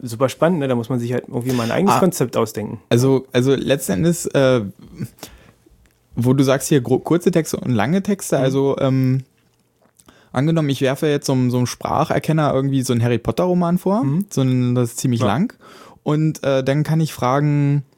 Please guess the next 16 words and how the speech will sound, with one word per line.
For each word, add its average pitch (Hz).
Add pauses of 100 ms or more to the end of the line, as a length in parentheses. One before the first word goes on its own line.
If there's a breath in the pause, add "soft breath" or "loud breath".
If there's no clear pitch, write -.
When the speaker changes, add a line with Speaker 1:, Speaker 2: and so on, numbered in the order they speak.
(360)
Speaker 2:
äh, 139
eine 135
kurze 156
Frage 147
wäre 143
dann, 135
also 120
der, 127
erstmal 135
muss 135
der 120
Computer 120
das 117
dann 113
verstehen. 120
Speaker 1:
Ja. 135